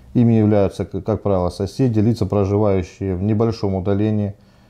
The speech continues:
от места совершения преступления, из категории ранее судимых, а также ведущие антиобщественный образ жизни.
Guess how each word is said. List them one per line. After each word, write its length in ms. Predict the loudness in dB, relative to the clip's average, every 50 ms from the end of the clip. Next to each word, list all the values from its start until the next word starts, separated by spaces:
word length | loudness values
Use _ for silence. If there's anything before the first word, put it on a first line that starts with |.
| -20 -20 _ _
от 260 | -4 -2 -2 -2 0 -2
места 300 | -2 -2 -2 0 0 0
совершения 400 | 0 0 -2 -2 -2 -2 -2 -2
преступления, 800 | -2 -4 -4 -4 -4 -6 -6 -4 -2 -2 0 0 0 -2 -4 -4
из 180 | -6 -8 -6
категории 500 | -4 -4 -4 -2 -2 0 2 2 2 2
ранее 320 | 2 2 0 0 0 0 -2
судимых, 500 | -2 -4 -2 0 0 0 0 0 -2 -4
а 60 | -4
также 320 | 0 0 0 2 2 2
ведущие 400 | 0 2 2 2 0 2 0 -2
антиобщественный 680 | -2 -2 -4 -4 -4 -2 -2 -2 -2 0 0 -2 -2 0
образ 320 | -2 -2 -2 -4 -4 -4
жизни. 280 | -6 -8 -10 -10 -16